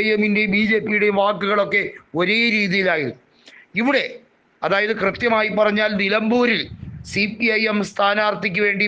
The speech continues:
ബി ജെ പി സ്ഥാനാർത്ഥിയെ ഇറക്കുമോ എന്നുള്ള കാര്യത്തിൽ വരെ സംശയമുള്ള രീതിയിലേക്കാണ് പോകുന്നത്. അത്രമേൽ അഡ്ജസ്റ്റ്മെന്റ്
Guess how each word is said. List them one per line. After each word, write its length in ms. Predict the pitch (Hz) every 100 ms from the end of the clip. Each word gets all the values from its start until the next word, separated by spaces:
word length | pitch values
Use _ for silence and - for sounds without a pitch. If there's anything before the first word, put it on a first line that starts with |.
| 180
ബി 80 | 202 214
ജെ 80 | 208
പി 80 | 214 196
സ്ഥാനാർത്ഥിയെ 640 | 180 196 202 202 190 208 165 - - - - 170
ഇറക്കുമോ 520 | 202 240 - 269 247 233 208
എന്നുള്ള 240 | 208 208 196
കാര്യത്തിൽ 380 | 196 196 180 196 185
വരെ 160 | 185 175 - - -
സംശയമുള്ള 640 | 185 185 190 208 202 185 180 175
രീതിയിലേക്കാണ് 560 | 180 185 180 180 180 170
പോകുന്നത്. 340 | 170 170 156 - _ - _ 175
അത്രമേൽ 420 | 175 226 226 220 208
അഡ്ജസ്റ്റ്മെന്റ് 680 | 190 220 214 - 214 202